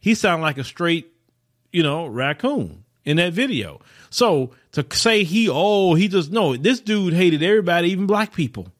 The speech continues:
He, he hated black people. They say in another video they posted, it said that he shared that he had post-traumatic stress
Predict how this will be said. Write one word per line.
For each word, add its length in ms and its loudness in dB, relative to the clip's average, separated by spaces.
He, 180 2
he 180 0
hated 320 -2
black 260 -6
people. 340 -10
They 140 -2
say 160 2
in 80 0
another 320 0
video 440 2
they 160 0
posted, 560 -2
it 100 -2
said 280 0
that 140 0
he 100 0
shared 460 0
that 120 0
he 120 2
had 160 0
post-traumatic 560 -2
stress 580 -4